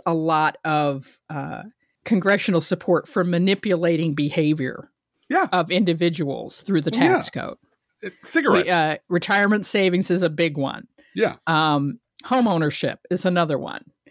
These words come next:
Speaker 2: Absolutely.
Speaker 1: Uh, you know, uh, making sure that your water, uh, heater is energy efficient.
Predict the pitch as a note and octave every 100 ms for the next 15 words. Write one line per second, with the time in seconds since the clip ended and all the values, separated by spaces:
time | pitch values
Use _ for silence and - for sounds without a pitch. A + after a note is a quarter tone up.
0 | - E2+ - C3 F#3 - D#3+ - _ -
1 | G3+ G#3 C#3+ C#3+ - - - - B3 G3+
2 | G3+ G3 A3+ - - F#3+ F3+ F3+ F#3+ G3+
3 | F3+ F3+ E3+ G#3 A3 A3 G3 D3+ _ _
4 | E3 D3+ C3 C3 - _ - - G#3+ C#3+
5 | - - _ _ _ _ _ - F3+ D#3+
6 | D3+ D3 - - - _ F#3+ G3+ F#3+ F3
7 | F3+ - F3 F3 -